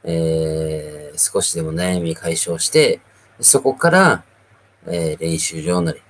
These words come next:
コースなり、行ってらっしゃいっていうので、要は、そこからこの動画を見て歩んでほしいなと思って、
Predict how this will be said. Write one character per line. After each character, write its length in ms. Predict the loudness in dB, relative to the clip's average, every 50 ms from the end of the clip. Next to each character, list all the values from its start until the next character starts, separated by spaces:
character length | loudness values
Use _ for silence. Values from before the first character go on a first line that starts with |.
| _ _ _
コ 160 | -6 -6 -4
ー 20 |
ス 140 | -4 -2 -2
な 80 | 0 0
り、 220 | 0 0 -2 -4 -8 _ _ _ _ _ _ _ _ _ _ _
行 80 | -20
っ 40 | _
て 120 | -4 -2
ら 100 | -2 0
っ 20 | 0
し 180 | 0 -2 2 2
ゃ 40 | 0
い 20 |
っ 20 | 0
て 220 | 0 _ -8 -4
い 180 | -4 -4 -4 -4
う 60 | -6
の 100 | -8 -2
で、 320 | 2 4 4 4 2 0 -2 _ _ _ _
要 520 | -6 -6 -6 -6 -6 -4 -2 -2 0 -2 -2
は、 180 | -4 -6 -10 _ _ -2
そ 200 | 0 0 2 2
こ 100 | -2 2
か 140 | 4 4
ら 180 | 4 4 2 -2 -6 _ -6
こ 100 | -2 0
の 140 | 0 2 4
動 180 | 4 4 4
画 100 | 4 2
を 60 | 2
見 120 | 0 0 2
て 140 | 2 0 0
歩 320 | 2 0 2 2 2 2
ん 40 | 2
で 80 | 2
ほ 160 | 0 0 0 -2
し 200 | -2 -2 -2 -2
い 40 |
な 160 | 0 0 0 2
と 140 | 2 0
思 260 | 2 2 0 -2 -4 -6
っ 20 |
て、 360 | -8 _ 0 2 2 2 0